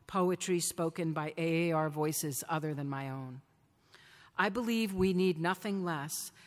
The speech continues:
than a poetics of a new public sphere, a space that we cross every day.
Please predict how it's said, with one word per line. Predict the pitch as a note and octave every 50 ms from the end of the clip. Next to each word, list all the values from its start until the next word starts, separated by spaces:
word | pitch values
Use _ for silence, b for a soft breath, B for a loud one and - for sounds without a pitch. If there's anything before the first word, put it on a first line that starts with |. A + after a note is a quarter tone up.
| B B B
than | - F3 E3+
a | E3 D#3
poetics | - - - F#3 E3+ F#3 F3+ E3 C#3+ C3+ - - - - - - -
of | D#3+ D3
a | D#3
new | D3+ D3+ D#3 D#3+ E3 E3+ F3+
public | F3 E3+ F3+ E3 D#3 D#3+ D3+ - -
sphere, | - - - F3 D#3 D3 C3 B2+ C#3 D#3 - _ _ _ _ _ _ _ B B B B B B B B _
a | E3 D#3
space | - - - - E3+ D#3+ D#3+ E3 - - - D#3+ D3+
that | E3 D#3+ -
we | E3+ D#3
cross | - - - D3+ C#3 C#3 C#3 C#3+ - - -
every | - C#3+ C3+ C#3+ C#3
day. | C3 C#3+ C#3 C3+ C3+ C3 C3 C3 C#3